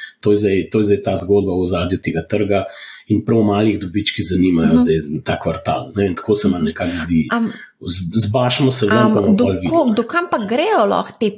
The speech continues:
Speaker 2: padci? Kakšna so pričakovanja tukaj?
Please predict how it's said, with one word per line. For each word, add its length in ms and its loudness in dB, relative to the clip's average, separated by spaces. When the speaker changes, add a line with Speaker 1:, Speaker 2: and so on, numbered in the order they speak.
Speaker 2:
padci? 640 -2
Kakšna 440 -4
so 200 -6
pričakovanja 880 -2
tukaj? 420 -6